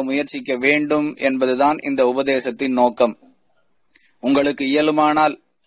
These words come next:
ஏழு ரக்காத்துகள், வித்ரையும் தஹஜத்தையும் சேர்த்து ஏழு ரக்காத்துகள், நான்கு பிளஸ் மூன்று அல்லது ஆறு பிளஸ் ஒன்று, இந்த இரண்டில் ஏதாவது ஒன்றை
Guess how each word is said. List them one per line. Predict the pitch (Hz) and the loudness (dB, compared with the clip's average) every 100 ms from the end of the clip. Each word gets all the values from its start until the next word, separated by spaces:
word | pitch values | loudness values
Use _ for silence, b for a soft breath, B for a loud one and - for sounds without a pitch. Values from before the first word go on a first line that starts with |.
| _ _ _ | _ _ _
ஏழு | 151 170 165 | 0 2 2
ரக்காத்துகள், | 151 156 147 135 131 120 - _ _ | 2 2 2 0 -4 -6 -6 _ _
வித்ரையும் | 135 131 151 151 156 | -10 -4 -2 -2 -2
தஹஜத்தையும் | 135 127 143 147 131 143 135 | -2 -2 -4 -6 -4 -4 -4
சேர்த்து | 120 156 170 165 - - | -2 0 0 -2 -6 -2
ஏழு | 151 143 | 0 2
ரக்காத்துகள், | 135 - 135 123 123 120 107 _ _ _ _ _ - | 0 2 2 2 -4 -6 -6 _ _ _ _ _ -6
நான்கு | 127 143 156 147 151 127 | 0 0 0 -4 -6 -6
பிளஸ் | 131 127 - | -6 -6 -6
மூன்று | 123 135 151 151 143 165 - _ _ _ _ _ 135 | -8 -6 -4 -4 -4 -6 -8 _ _ _ _ _ -2
அல்லது | 147 147 135 127 - 135 | 2 0 0 -6 -2 2
ஆறு | 151 170 170 165 | 4 4 0 -6
பிளஸ் | - 143 - - | -4 -4 -4 -8
ஒன்று, | 131 147 143 143 - _ | -6 -6 -6 -8 -8 _
இந்த | 147 147 | -4 -2
இரண்டில் | 147 165 175 185 - | 0 0 0 -2 0
ஏதாவது | 151 151 156 170 156 | 0 4 2 2 -2
ஒன்றை | 143 135 160 | -6 -4 -4